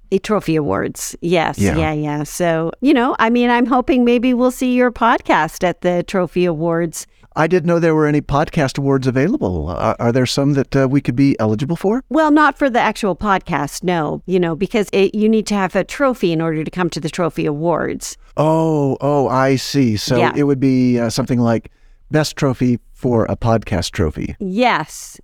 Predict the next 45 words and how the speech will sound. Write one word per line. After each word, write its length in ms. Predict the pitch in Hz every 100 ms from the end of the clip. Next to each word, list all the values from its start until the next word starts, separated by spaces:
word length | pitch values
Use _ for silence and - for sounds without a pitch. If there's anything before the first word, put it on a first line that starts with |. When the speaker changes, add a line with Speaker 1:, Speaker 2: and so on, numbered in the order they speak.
| -
Speaker 1:
So 340 | - 170 156 -
if 160 | 190
you 140 | 220 226
have 280 | 208 226 214
been 260 | 202 196 -
given 500 | 262 262 226 196 196
a 80 | 196
trophy, 500 | - 202 185 180 170
we 220 | 170 196
can 280 | - 185 160 -
honor 320 | 185 175 170
your 200 | 165 160
trophy 580 | - 180 156 165 151 143 -
with 140 | 165
a 140 | 175 - _ -
trophy 340 | 208 165 170
about 260 | 151 143 -
that. 260 | 147 - - - -
Speaker 2:
All 160 | - 202
right. 260 | 147 113 - - _ _
At 140 | 135 127
my 120 | 143
next 200 | 147 -
business 360 | 151 139 127
meeting 160 | 127 113
with 140 | 110
my 100 | 113
partners, 400 | 110 139 - 101
I'm 100 | 101
gonna 280 | 107 104 101
put 160 | - -
that 160 | -
forward 280 | - 117 101
and 140 | - -
see 100 | 104
if 220 | 101 -
there's 220 | 113 101 - -
some 220 | - 127
way 100 | 123
we 140 | 117
could 100 | -
get 140 | - 113
a, 240 | 110 110 - -
a 120 | 113
trophy 420 | - 127 139 110